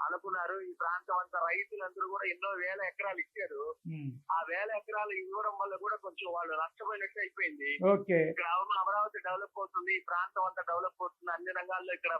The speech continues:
Speaker 1: ఫస్ట్ ఉంటు-, ముందుకు ఉంటుంది అని అనుకున్నారు.
Speaker 2: ఆ.
Speaker 1: అప్పటికి హైకోర్టు అనే ఐఏఎస్ బిల్డింగ్లు అని కొన్ని కొన్ని ప్రాంతాల రోడ్లు కానీ కొన్ని కొన్ని డెవలప్‌మెంట్ చేసేసరికి ఇవన్నీ మార్పులు చేర్పులు జరిగి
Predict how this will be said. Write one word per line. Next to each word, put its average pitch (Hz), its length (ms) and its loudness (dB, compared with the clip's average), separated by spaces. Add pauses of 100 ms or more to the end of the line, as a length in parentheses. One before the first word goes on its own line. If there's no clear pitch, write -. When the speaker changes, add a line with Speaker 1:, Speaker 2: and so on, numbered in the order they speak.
Speaker 1:
ఫస్ట్ 170 220 -4
ఉంటు-, 175 160 -8
ముందుకు 175 400 -6
ఉంటుంది 175 340 -4
అని 165 160 -2
అనుకున్నారు. 139 580 -4 (120)
Speaker 2:
ఆ. 165 320 4
Speaker 1:
అప్పటికి 190 360 -2
హైకోర్టు 190 520 -4
అనే 185 160 0
ఐఏఎస్ 190 640 -2
బిల్డింగ్లు 180 380 -6
అని 175 260 2
కొన్ని 170 160 -6
కొన్ని 170 260 -4
ప్రాంతాల 180 420 0
రోడ్లు 190 340 -4
కానీ 180 300 0 (400)
కొన్ని 175 180 -4
కొన్ని 175 200 -4
డెవలప్‌మెంట్ 196 560 -2
చేసేసరికి 370 760 -2 (320)
ఇవన్నీ 170 340 -2
మార్పులు 185 540 0
చేర్పులు 185 240 -6
జరిగి 180 400 0